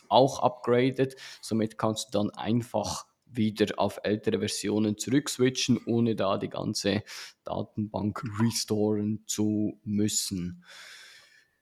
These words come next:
Genau, dann haben sie sonst noch, ähm, diverse Sachen implementiert. Ich verlinke euch die Release Notes in den Show Notes. Da könnt ihr da, wenn es euch interessiert, genau euch durchlesen.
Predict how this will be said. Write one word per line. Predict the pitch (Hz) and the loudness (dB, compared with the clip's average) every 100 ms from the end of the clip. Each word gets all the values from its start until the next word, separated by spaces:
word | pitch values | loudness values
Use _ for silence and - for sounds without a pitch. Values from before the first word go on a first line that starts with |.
| _ - | _ -6
Genau, | 110 101 | -2 2
dann | 107 120 | 4 8
haben | 127 131 | 8 8
sie | 127 123 | 4 4
sonst | 131 143 147 | 4 4 6
noch, | 135 - | 4 4
ähm, | 117 123 127 127 - | 0 2 2 0 0
diverse | 123 117 127 - 123 120 | 2 4 4 2 2 2
Sachen | - 110 113 - 120 | 2 0 0 -2 0
implementiert. | 107 107 110 110 107 - 127 160 - - - | 0 2 2 4 2 2 4 4 2 -6 -4
Ich | 107 | -4
verlinke | - 117 117 117 131 | -2 0 0 0 0
euch | - 110 110 - | 2 0 -2 -4
die | 110 107 107 - | -2 0 0 -2
Release | 107 104 101 113 - - | -2 -2 0 -2 -4 -2
Notes | 101 104 104 - | 0 0 -2 -4
in | - 95 101 | -4 -4 -4
den | 98 98 | -2 -2
Show | 101 143 | 4 6
Notes. | 165 151 151 | 8 6 6
Da | 117 | 0
könnt | - 107 | -2 -6
ihr | 113 | -4
da, | 104 104 107 104 - | 0 2 2 -2 -8
wenn | 104 | -6
es | 104 - | -4 -4
euch | 104 107 | -4 -2
interessiert, | 101 98 95 - 101 - - | -6 -8 -10 -6 -6 -8 -8
genau | 92 92 104 - | -2 0 0 -2
euch | 101 101 - | -4 -8 -10
durchlesen. | - - - - - - - - - - | -8 -8 -10 -8 -8 -8 -10 -10 -8 -10